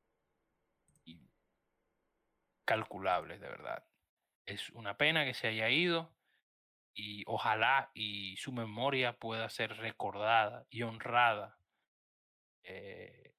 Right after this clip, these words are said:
de forma correcta, ya sea por estas autoridades de la federación o por autoridades venideras.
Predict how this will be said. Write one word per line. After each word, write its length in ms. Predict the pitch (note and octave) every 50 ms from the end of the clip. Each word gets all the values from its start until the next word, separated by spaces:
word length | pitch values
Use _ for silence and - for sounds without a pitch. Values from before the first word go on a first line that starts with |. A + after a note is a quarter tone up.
| _
de 120 | - B2 A2+
forma 880 | - - - B2 A#2+ A#2+ A#2+ A#2+ A#2+ A#2 A2+ A2+ A2 A2 G#2+ G#2 - -
correcta, 720 | - A2+ G2+ F#2+ - A#2+ A#2+ - - - - F#2+ - _ _ _ _ _ _ _ _ _ _ _ _ _ _ _ _ _ _ _ _ _
ya 380 | F#2 G2 G2 G2 G2 G2 G2
sea 300 | - - F#2+ F2+ F2 F2
por 180 | - - F2+ F#2+
estas 200 | G2+ - A#2 A2+
autoridades 680 | A2 - - A2 G#2+ G2+ G2+ G2+ G2 G2 G2 G2 -
de 100 | - F#2+
la 100 | F#2+ F#2+
federación 600 | - - F2+ F2+ - G2+ - - - F3 F3 F3 E3 E3
o 120 | A#2+ G#2+
por 180 | - - E2+ E2+
autoridades 500 | E2+ - F2+ D2 D#2 F2 D#2+ E2+ F#2+ -
venideras. 500 | D#2+ D#2+ E2 C2 B1+ - - - -